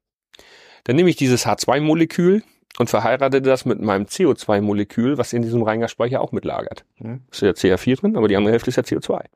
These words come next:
Speaker 1: Und diese ganze Hälfte C O zwei unserer Produktion in der Biomasse, die haben wir als Wertstoff noch gar nicht identifiziert.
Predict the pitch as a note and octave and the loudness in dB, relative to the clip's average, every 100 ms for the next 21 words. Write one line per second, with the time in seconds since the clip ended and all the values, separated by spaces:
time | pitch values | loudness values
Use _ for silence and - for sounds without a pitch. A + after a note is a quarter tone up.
0 | _ - - - - - - _ C#3 D3 | _ -20 -20 -20 -20 -20 -20 _ 0 2
1 | E3 D#3+ F#3 - D3 D#3 F3+ - - D3 | 0 0 0 0 2 2 2 -2 -2 2
2 | C#3 - E3 D#3 B2+ A#2+ A#2+ C3 B2 A2+ | 2 2 0 2 2 0 0 0 -2 0
3 | D#3+ D3+ B2 A#2 C#3+ G#2+ G2 G#2 G#2 B2 | 0 2 2 2 2 0 -2 -2 -2 0
4 | C3 G#2+ G2+ G2+ B2 - C3+ C3+ - A#2 | 0 2 0 0 0 0 -4 -2 -2 0
5 | A2 - G2+ G#2+ G#2 G#2+ G2 A2 C#3 - | 0 -2 -2 -2 -2 -2 -2 0 0 0